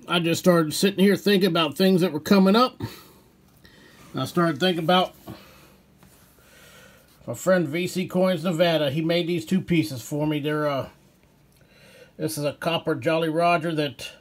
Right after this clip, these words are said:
I love the wood grain in it. Little, looks like an old pirate piece.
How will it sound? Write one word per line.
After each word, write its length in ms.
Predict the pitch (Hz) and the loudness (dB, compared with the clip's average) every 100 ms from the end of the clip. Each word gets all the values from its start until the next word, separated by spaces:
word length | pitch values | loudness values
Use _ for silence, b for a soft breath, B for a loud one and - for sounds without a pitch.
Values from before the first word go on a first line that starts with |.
| _ _ b b b b - | _ _ b b b b -8
I 80 | 127 | -2
love 260 | 151 165 | -2 -2
the 60 | 147 | -2
wood 280 | 135 165 135 | -2 -2 0
grain 320 | 160 160 160 | 0 2 2
in 120 | 170 | 0
it. 160 | 175 - _ _ _ _ _ _ _ _ _ _ _ _ _ _ 311 311 _ _ _ - B B B - | -2 -6 _ _ _ _ _ _ _ _ _ _ _ _ _ _ -20 -20 _ _ _ -20 B B B -8
Little, 380 | 151 151 143 - _ _ _ _ _ _ - _ _ _ _ | -4 -4 -6 -10 _ _ _ _ _ _ -20 _ _ _ _
looks 200 | - 156 | -10 -4
like 160 | 160 147 | -4 -2
an 60 | |
old 200 | 151 156 | -2 -2
pirate 380 | - 165 170 - | -2 -2 -2 -4
piece. 440 | 180 175 - - | -4 -4 -6 -12